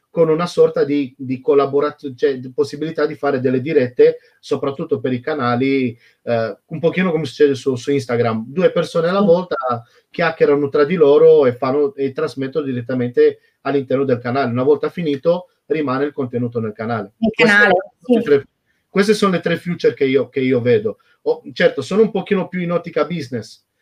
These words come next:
Speaker 1: perché se devo ut-, da utilizzatore normale, devo dire la verità,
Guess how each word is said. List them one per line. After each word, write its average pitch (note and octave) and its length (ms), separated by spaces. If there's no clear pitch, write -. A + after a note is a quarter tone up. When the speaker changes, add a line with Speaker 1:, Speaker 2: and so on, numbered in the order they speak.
Speaker 1:
perché D3+ 360
se D3+ 220
devo D3+ 220
ut-, D3 160
da C#3+ 240
utilizzatore D#3 680
normale, D3 600
devo C3+ 260
dire D#3 140
la C#3+ 80
verità, C3 500